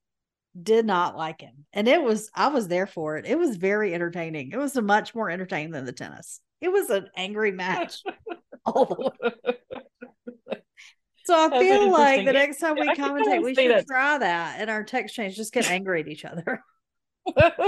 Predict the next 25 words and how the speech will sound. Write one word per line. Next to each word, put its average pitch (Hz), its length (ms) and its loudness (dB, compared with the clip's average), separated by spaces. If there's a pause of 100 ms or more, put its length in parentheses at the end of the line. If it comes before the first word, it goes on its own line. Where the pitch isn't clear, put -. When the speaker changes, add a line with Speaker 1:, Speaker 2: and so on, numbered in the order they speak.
(120)
Speaker 1:
It'd 403 180 4
be 359 80 2
Speaker 2:
don't 294 160 6
Speaker 1:
fake, - 100 6
Speaker 2:
know. 196 180 2
Speaker 1:
though. 180 300 -2 (760)
It'd 262 160 -2
Speaker 2:
I 311 40 6
Speaker 1:
be 311 60 2
Speaker 2:
think 403 160 6
Speaker 1:
so 285 100 6
Speaker 2:
we 311 60 4
Speaker 1:
fake. 277 80 4
Speaker 2:
laugh. 247 360 6 (760)
We 359 180 6
laugh 294 340 6
too 254 160 0 (160)
much 233 380 2
Speaker 1:
I 233 80 0
Speaker 2:
to - 0 -
Speaker 1:
know, 202 80 -2
Speaker 2:
get 247 80 2
Speaker 1:
right? 226 80 4
Speaker 2:
angry 226 380 -2
at 202 60 -6